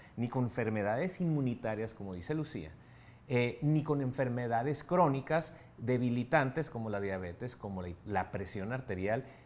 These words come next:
que más de cincuenta por ciento de México y más de setenta por ciento de Estados Unidos la tienen, ¿no?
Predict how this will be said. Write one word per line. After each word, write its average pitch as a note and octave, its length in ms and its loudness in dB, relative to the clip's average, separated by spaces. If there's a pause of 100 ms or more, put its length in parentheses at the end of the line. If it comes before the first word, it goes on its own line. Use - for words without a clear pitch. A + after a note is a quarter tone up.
(140)
que A2+ 160 -4
más F3 280 0
de G#3 80 -2
cincuenta B2+ 440 -6
por G#2+ 140 -8
ciento A#2 220 -6
de G#2+ 60 -2
México C#3+ 580 -6
y - 80 -8
más G2 280 -4
de A2 80 -4
setenta F#2+ 400 -8
por E2 120 -10
ciento F#2 180 -10
de F2+ 40 -12
Estados F#2 340 -10
Unidos F2 280 -8
la D#2+ 200 -8
tienen, D2+ 400 -8
¿no? B2 160 -6